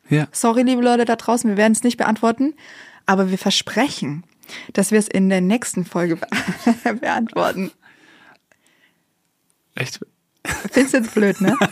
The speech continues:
Speaker 1: <laughs>
Speaker 2: Kannst du jetzt nicht mit deinem
Speaker 1: Ich hab
Speaker 2: Gewissen
Speaker 1: mich,
Speaker 2: vereinen?
Speaker 1: nein, darum geht's gar nicht. Ich hab mich so, ich kann mich drauf einlassen, dass wir das versprechen und da, darüber reden. Ich hab mich so gefreut auf dieses freie Austauschen. So wie heute.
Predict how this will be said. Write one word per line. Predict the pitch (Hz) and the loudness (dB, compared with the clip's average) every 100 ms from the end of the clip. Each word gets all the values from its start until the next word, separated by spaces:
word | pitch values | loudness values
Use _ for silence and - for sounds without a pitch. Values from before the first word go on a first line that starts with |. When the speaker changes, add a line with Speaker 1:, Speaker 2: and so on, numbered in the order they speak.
| - 170 - - | -2 -4 -2 -8
Speaker 1:
<laughs> | - - - - - - | -8 -14 -14 -20 -18 0
Speaker 2:
Kannst | 208 220 | 0 2
du | |
jetzt | 240 226 | 2 2
nicht | 226 | 0
mit | 214 | 0
deinem | 202 196 | 2 2
Speaker 1:
Ich | 190 | 4
hab | 233 | 4
Speaker 2:
Gewissen | 151 | 2
Speaker 1:
mich, | |
Speaker 2:
vereinen? | - - - | 0 -2 2
Speaker 1:
nein, | 143 160 113 - | 2 2 0 -4
darum | - 120 123 120 | -4 -2 0 0
geht's | 123 | 0
gar | - | 0
nicht. | 110 | -2
Ich | 117 | -2
hab | 113 | -4
mich | 110 - | -4 -2
so, | 113 110 - _ _ _ - - - - _ _ _ - | -2 -4 -8 _ _ _ -20 -20 -20 -20 _ _ _ -10
ich | - | -8
kann | - 226 | -2 0
mich | 208 | 0
drauf | 151 | -2
einlassen, | 120 127 107 - 104 | 2 2 2 0 -2
dass | 110 - - | -2 -4 -6
wir | 120 110 | -4 -2
das | 110 | -2
versprechen | 101 - 135 - 123 - - - | -4 -2 -2 0 -2 -2 -14 -20
und | - 123 | -6 0
da, | 113 - | 0 0
darüber | 76 107 110 101 | -2 0 2 2
reden. | 117 104 101 101 _ _ - - _ | 0 0 -2 -4 _ _ -20 -20 _
Ich | 113 - | -4 -2
hab | 117 | -2
mich | 113 | -2
so | 117 - - | -2 -6 -12
gefreut | 117 - 113 - | -12 -4 -4 -4
auf | - | -4
dieses | 113 104 - - _ _ | -4 -4 -6 -10 _ _
freie | - - 110 117 110 107 107 | -18 -6 -2 0 0 -2 -4
Austauschen. | 104 104 - - 127 - - _ _ _ | -6 -8 -14 -16 -14 -14 -18 _ _ _
So | - 233 | 0 2
wie | 202 | 2
heute. | 220 208 104 | 2 0 -4